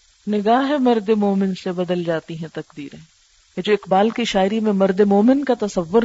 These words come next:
ہے اور اس کی قوت اور اس کی شان، یہ بہت قابل غور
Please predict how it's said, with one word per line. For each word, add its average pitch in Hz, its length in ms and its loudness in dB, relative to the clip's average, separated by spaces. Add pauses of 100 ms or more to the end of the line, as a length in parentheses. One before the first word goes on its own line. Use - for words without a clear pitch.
ہے 160 140 -8 (520)
اور 202 160 0
اس 208 180 0
کی 226 100 -4
قوت 180 520 -2 (600)
اور 196 160 0
اس - 300 -4
کی 208 440 -8
شان، 202 580 0 (520)
یہ 220 80 -2
بہت 269 300 2
قابل 214 320 0
غور 185 280 0